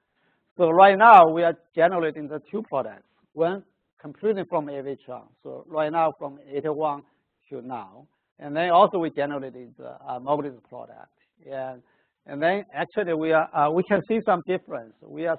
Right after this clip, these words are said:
spending a lot of time right now trying to, uh, harmonize those two products and make sure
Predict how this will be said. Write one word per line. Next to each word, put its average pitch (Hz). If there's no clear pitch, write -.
spending 160
a 147
lot 156
of 160
time 151
right 135
now 131
trying 143
to, 135
uh, 131
harmonize 160
those 131
two 151
products 110
and 131
make 139
sure 135